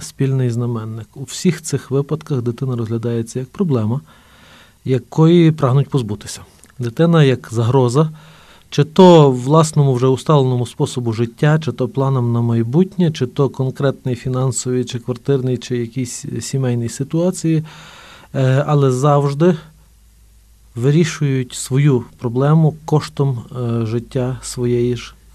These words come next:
ще ненародженої дитини. Тому що певні аргументи можна назвати такими, е, співчутливими, вони навіть чи слізними. Дівчина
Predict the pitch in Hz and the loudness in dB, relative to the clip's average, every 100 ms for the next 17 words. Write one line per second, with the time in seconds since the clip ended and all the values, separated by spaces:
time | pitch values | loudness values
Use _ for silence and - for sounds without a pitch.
0 | - - - 123 117 110 113 110 110 107 | -18 -10 -6 -4 -2 -4 -6 -6 -8 -10
1 | 107 - 110 107 - - - - - - | -12 -14 -14 -14 -18 -20 -20 -20 -20 -20
2 | - 123 131 123 - 139 135 127 127 123 | -8 -2 -2 -2 -6 -2 0 0 0 0
3 | 123 117 - - - - - - - - | -2 -6 -12 -20 -20 -20 -20 -20 -20 -20
4 | - - - 156 156 147 143 107 139 147 | -20 -20 -2 4 6 6 4 0 2 4
5 | 143 139 135 135 135 131 131 131 135 131 | 2 0 0 0 0 -2 -2 -2 -2 -4
6 | 127 - 131 127 120 117 - 101 92 - | -6 -4 -2 -2 -2 -6 -10 -18 -18 -18
7 | - - 131 117 123 117 143 147 143 120 | -16 -6 -6 -4 -8 -4 2 4 4 2
8 | 120 113 - 117 117 117 123 113 110 - | -2 -4 -8 -8 -8 -10 -10 -8 -8 -10
9 | - - 131 165 127 117 107 - - - | -10 -2 2 2 0 -2 -4 -10 -20 -20
10 | - - - _ _ - 123 131 151 156 | -20 -20 -20 _ _ -18 -10 -2 -2 0
11 | 131 120 | -2 -2